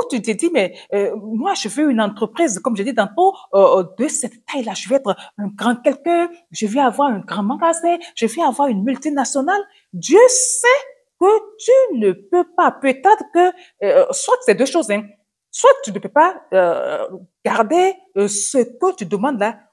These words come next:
ou soit, ce n'est pas encore le moment. Des fois, son silence est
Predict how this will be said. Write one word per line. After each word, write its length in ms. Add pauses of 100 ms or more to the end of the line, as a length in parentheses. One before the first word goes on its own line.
(100)
ou 60
soit, 640
ce 180
n'est 140
pas 160 (160)
encore 400
le 80
moment. 240
Des 100
fois, 220
son 160
silence 420 (400)
est 160